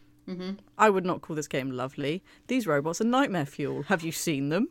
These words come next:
Speaker 1: Oh, they're horrible. They have no faces, some of them, and some of them are disgusting. This is what I mean to say. So, the game is one of those games where I'm looking forward to it, and I'm gonna attempt to play it, but it might become a bit too horrible for me. But it's on the line of BioShock, where it's like,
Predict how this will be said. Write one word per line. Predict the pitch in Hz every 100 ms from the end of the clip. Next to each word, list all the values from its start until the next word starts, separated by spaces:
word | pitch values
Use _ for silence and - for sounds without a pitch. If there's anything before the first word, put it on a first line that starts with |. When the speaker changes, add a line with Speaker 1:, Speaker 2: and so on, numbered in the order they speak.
| _
Speaker 1:
Oh, | 285 277
they're | 269 269
horrible. | - 349 277 165 175
They | 185
have | 202 190
no | 165
faces, | 165 165 - 151
some | 151
of | 151 -
them, | 156 170
and | 190
some | 208
of | 185
them | 170
are | 160
disgusting. | 175 190 185 - 113 -
This | 269 302
is |
what | 277 247
I | 233
mean | 240 214
to | 208
say. | - -
So, | - 247 180 - - - - - -
the | 240
game | 294 339 381
is | 311
one | 285
of |
those | 254 247
games | 214 208
where | 208
I'm | 202 226
looking | 330 349
forward | 339 277 208
to | -
it, | 165 -
and | 202
I'm | 220
gonna | 220 320
attempt | 381 381 339 392 - - -
to | -
play | - 160 -
it, | 143 - - - - -
but | 233
it | 240
might | 226 262 262
become | 254 254 226 220 202
a |
bit | 208 208
too | - 208 175
horrible | 175 160 160
for | - 135
me. | 110 - _ _ _ _
But | 240
it's | 233 262
on | 285
the | 302
line | 302 294 285 285 262
of | 240
BioShock, | 254 247 208 208 170 -
where | 175
it's | 165 -
like, | 175 151 -